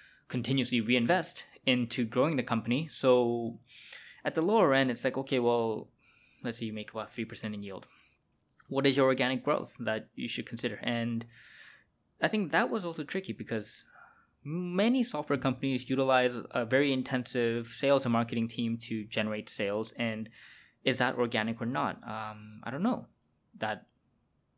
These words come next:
that I think makes you go deeper down into the theory and topic of, okay, then what is organic sales? Is it,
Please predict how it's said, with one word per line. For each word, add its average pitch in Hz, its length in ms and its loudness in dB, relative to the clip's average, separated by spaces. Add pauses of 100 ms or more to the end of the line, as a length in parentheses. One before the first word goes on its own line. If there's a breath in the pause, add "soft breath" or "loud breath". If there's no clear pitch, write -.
(300)
that 120 300 0
I 110 60 -2
think 120 180 -4
makes 113 220 -4
you 123 60 -4
go 113 220 0 (320)
deeper 120 220 0
down 113 180 0
into 107 200 -8 (120)
the 117 120 -4
theory 117 400 0
and 113 80 -2
topic 110 280 -4
of, 110 80 -8 (240)
okay, - 120 -6
then 117 200 -4
what 127 160 2
is 123 100 -4
organic 110 380 -2
sales? 160 340 -4
Is 113 140 -4
it, 110 180 -4